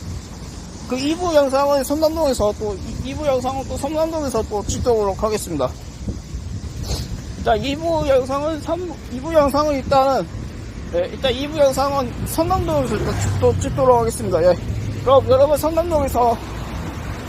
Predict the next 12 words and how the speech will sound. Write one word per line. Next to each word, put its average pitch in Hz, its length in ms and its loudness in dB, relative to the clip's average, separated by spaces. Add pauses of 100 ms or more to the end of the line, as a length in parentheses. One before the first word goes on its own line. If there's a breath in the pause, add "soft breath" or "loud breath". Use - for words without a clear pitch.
(180)
만나도록 220 440 2
하겠습-, 214 360 0
만나도록 269 420 6
하겠습니다. 254 520 4 (280)
이따, 262 260 4 (1160)
이따, - 360 -4
이따, 269 380 4 (440)
어, 226 160 2
선남동으로 277 680 4
한번 233 320 -4
가보도록 226 500 4
하겠습니다. 208 520 2